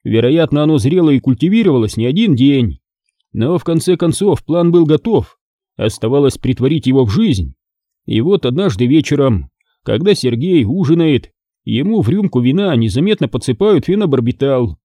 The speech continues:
Ничего не подозревая, он выпивает и поднимается сюда. Переждав некоторое время, молодой человек под предлогом перекура поднимается следом. На свои силы он не рассчитывает,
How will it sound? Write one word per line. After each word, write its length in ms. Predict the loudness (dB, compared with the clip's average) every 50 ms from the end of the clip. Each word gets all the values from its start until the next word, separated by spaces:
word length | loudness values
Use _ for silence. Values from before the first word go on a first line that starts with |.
| _ _ _ _ _ _ _ _ _ _
Ничего 460 | -6 -4 -4 -4 -2 -4 -4 -2 0
не 100 | 0 0
подозревая, 840 | 0 0 0 2 2 2 2 2 2 2 2 2 0 0 -2 -6 -12 _ _ _ _ _ _ _ _ _
он 240 | -2 0 0 2 2
выпивает 720 | 0 0 0 0 2 2 2 2 2 0 -2 -6 -12 -20 _ _ _ _
и 140 | -10 -8 -6
поднимается 640 | -4 -4 -2 -2 0 0 0 0 -2 -2 -4 -4 -6
сюда. 560 | -6 -4 0 0 2 2 2 0 -4 -8 _ _ _ _ _ _ _ _ _ _ _ _ _ _ _ _ _ _ _ _ _ _ _ _ _ _ _ _ _ _
Переждав 640 | -2 0 2 2 2 0 0 -2 -2 -2 -2 -2 0
некоторое 460 | -2 0 0 -2 0 0 2 2 2
время, 460 | 2 2 2 2 0 -2 -4 -8 -14 _ _ _ _ _ _ _ _
молодой 420 | -6 -4 -2 -2 -2 0 -2 -2 -2
человек 600 | -2 0 0 0 2 2 2 2 2 0 -2 -4
под 140 | -6 -6
предлогом 460 | -4 -4 -2 -2 0 0 0 0 0 0
перекура 640 | 0 -2 -2 -2 -2 -2 0 0 0 0 0 -2 -8 _ _ _ _ _ _
поднимается 580 | -6 -4 -2 0 0 0 0 -2 -2 -4 -4 -6
следом. 640 | -2 0 0 2 2 2 2 2 2 0 -2 -4 -10 _ _ _ _ _ _ _ _ _ _ _ -4
На 160 | -2 -2 -2
свои 300 | -2 -2 -2 0 0 0
силы 300 | -2 -2 -2 0 2 2
он 140 | 2 4 2
не 80 | 2
рассчитывает, 640 | 2 0 0 -2 -2 -2 0 0 2 0 0 -2 -4